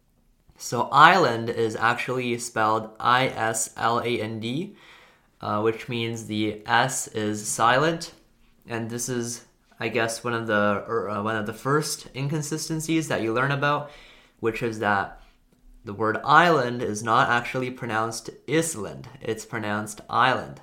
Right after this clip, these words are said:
and the S is silent. And finally, another example: the word Wednesday.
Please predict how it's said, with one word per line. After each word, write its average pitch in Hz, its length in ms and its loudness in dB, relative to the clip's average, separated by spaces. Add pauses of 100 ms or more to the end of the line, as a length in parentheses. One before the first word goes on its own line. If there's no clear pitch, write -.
and 107 160 -12
the 101 160 -10
S 120 320 -2
is - 200 -8
silent. - 500 -8 (720)
And 117 440 -2 (680)
finally, 156 520 6
another 135 340 4
example: 156 640 4
the 131 140 4
word 123 340 4
Wednesday. 120 920 2